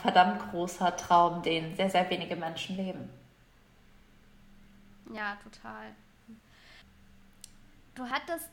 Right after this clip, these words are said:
Speaker 2: also, äh, ich hab ja auch ein bisschen so dein, dein Blog und dein Podcast, das, äh, hab ich ja eben schon erwähnt, das verfolge ich schon,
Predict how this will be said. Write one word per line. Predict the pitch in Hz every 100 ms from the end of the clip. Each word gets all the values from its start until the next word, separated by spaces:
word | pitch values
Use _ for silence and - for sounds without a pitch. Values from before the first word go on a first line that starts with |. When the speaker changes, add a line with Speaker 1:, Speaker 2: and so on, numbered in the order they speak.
| -
Speaker 2:
also, | 233 233 226 226 220 - - - - - - - -
äh, | -
ich | 220 247
hab | - - - 220 -
ja | 233 220
auch | 226
ein |
bisschen | 240 254 247
so | 233
dein, | 233 214 214 208
dein | 202
Blog | 214 262 302 -
und | 220 220
dein | 208
Podcast, | 208 269 262 269 254 233
das, | 220 -
äh, | 214 208 208
hab | 226
ich | 226
ja | 220
eben | 220 226
schon | 226 220
erwähnt, | 214 226 226 220
das | 208 -
verfolge | 220 214 233 233
ich | 226
schon, | 240 226